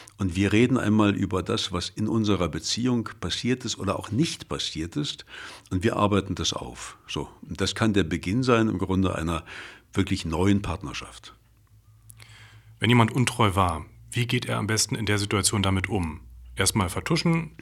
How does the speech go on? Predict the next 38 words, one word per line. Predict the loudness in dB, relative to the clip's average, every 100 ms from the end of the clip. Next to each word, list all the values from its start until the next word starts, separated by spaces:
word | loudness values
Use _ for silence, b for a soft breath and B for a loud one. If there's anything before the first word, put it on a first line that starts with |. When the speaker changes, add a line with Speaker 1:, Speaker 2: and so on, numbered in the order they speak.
| -4
Speaker 2:
gar | 2 2
nicht | 2
groß | 0
drüber | 0 0 2
reden | 2 2 0 0
oder | 2 4 4 2 -4 -20 _ _
doch | -4 -2
einfach | -2 -2 -2
auf | -4
den | -4
Tisch | -4 -4
bringen? | -6 -12 -16 _ _ _ _ _ _ _ _ _ _ _ _ _ _ _ _ _ B B B B B B B _
Speaker 1:
Na, | 0 2
zunächst | 4 4 4 4
einmal | 6 8 6
kommt | 4 0 0
es | -4 -2
darauf | 2 2 2
an, | 2 2 2 -6 -14
um | -6 -4
welchen | -2 -2 0
Seitensprung | -2 -2 -4 -6 -4
handelt | 0 2 0
es | -4 -10
sich. | -10 -10 -12 -14 -20 -10
Also | -6 -2
wenn | 0
das | 0 0
quasi | 0 -2 0
ein | -2
Ausrutscher | -2 -2 -2 -2 -4 0 0
war | 0 0
im | -2
Urlaub, | -2 0 0 -2 -10 -20 B B B B B
das | 0 0
würde | 0 -4
ich | -6
verschweigen. | -6 -6 -8 -12 -14 -16